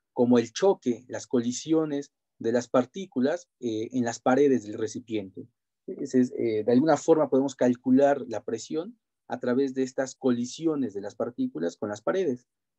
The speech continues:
Estas, eh, colisiones van a depender, eh, desde el punto de vista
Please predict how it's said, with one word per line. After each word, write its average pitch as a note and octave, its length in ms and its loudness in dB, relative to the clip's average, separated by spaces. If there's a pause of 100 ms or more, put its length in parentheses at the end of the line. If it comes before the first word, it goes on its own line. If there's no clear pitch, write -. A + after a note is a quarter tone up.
(180)
Estas, C#3 640 2
eh, A2 440 -2 (1300)
colisiones F3 960 2 (300)
van C#3+ 340 0
a F3 60 -2
depender, F#3 640 -4 (420)
eh, A2+ 300 -10
desde A#2+ 220 -4
el B2 100 -4
punto F3+ 300 -6
de D#3 120 2
vista D3 480 -8